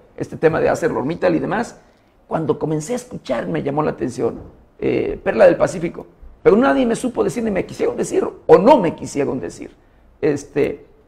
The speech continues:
Perla del Pacífico. Y luego por allí buscándole, me sonó el nombre de que había una persona y que resultó ser un excelente amigo, mi reconocimiento para Gerardo,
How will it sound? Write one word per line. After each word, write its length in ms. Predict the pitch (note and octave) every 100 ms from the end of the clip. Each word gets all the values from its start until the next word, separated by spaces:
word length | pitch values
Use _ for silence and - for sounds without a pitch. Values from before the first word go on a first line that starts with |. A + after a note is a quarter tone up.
| _
Perla 220 | - F#3
del 140 | E3+ D#3
Pacífico. 640 | D3+ F#3+ F#3+ F#3 G3+ F#3 - - _
Y 120 | A#3+
luego 320 | G#3+ A#3+ A#3+
por 120 | - G3+
allí 200 | G3+ A#3+
buscándole, 720 | G#3+ - A3+ G#3 G3 F#3+ - - _ _
me 160 | E3+ F3+
sonó 680 | F3 E3+ F3+ G#3+ A#3+ - - - _ _ -
el 200 | F3 G3
nombre 360 | A3 F#3+ C#3
de 160 | C3 -
que 280 | - G#2 A#2 - -
había 260 | - - -
una 220 | G#3 G#3
persona 640 | F#3+ - A#3 G#3+ E3 E2 - _ _
y 60 | -
que 120 | -
resultó 420 | C#3 B2+ - -
ser 200 | D#3+ F#3
un 240 | D#3+ - E2+
excelente 560 | - - - G3 G3
amigo, 400 | F3+ G3 F#3 D3
mi 140 | - -
reconocimiento 680 | - - C3 C3 F3 F#3 -
para 200 | - -
Gerardo, 380 | C3 D#3+ -